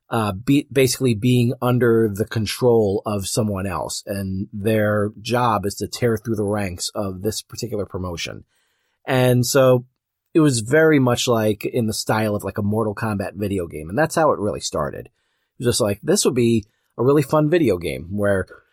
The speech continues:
the ca-, main character tears through one whole roster and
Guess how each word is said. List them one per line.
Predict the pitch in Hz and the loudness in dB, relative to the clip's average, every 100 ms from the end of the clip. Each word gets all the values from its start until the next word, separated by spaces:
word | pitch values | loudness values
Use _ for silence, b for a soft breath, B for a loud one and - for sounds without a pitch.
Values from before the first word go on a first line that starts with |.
| b b - | b b -4
the | 120 110 104 | 0 2 2
ca-, | - 143 - | 0 0 2
main | 131 120 | 0 2
character | 135 123 117 127 120 | 2 2 2 2 0
tears | 110 131 123 120 110 - - | 0 2 4 4 2 -4 -6
through | 113 123 123 127 123 123 - | 0 4 6 6 4 2 -6
one | 120 - 120 120 120 113 113 | -10 -4 -2 0 2 0 0
whole | 123 117 101 | 2 4 2
roster | 101 95 104 - 117 113 | 0 0 0 0 0 0
and | 95 87 | -2 -6